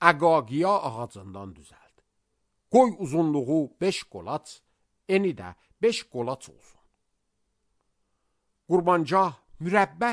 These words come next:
şəklində, boyu da üç qolaç olsun. Qurbancahın buynuzlarını onun dörd küncünə qoy. Buynuzları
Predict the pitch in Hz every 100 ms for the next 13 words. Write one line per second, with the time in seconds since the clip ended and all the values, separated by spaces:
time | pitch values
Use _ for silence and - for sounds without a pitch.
0 | - 123 - 90 87 80 104 104 _ _
1 | _ - 160 165 180 135 113 87 - _
2 | _ _ _ - 240 - - 113 98 -
3 | 73 71 _ _ _ _ _ _ _ _
4 | _ _ _ _ _ _ _ _ _ _
5 | _ _ _ _ 151 165 180 175 156 185
6 | 196 143 131 110 92 113 90 82 107 113
7 | _ _ 196 208 254 226 - _ - 269
8 | - _ - 151 123 95 98 104 - -
9 | _ _ _ _ _ _ _ _ _ _
10 | _ _ _ _ _ _ _ 196 214 208
11 | 165 185 196 240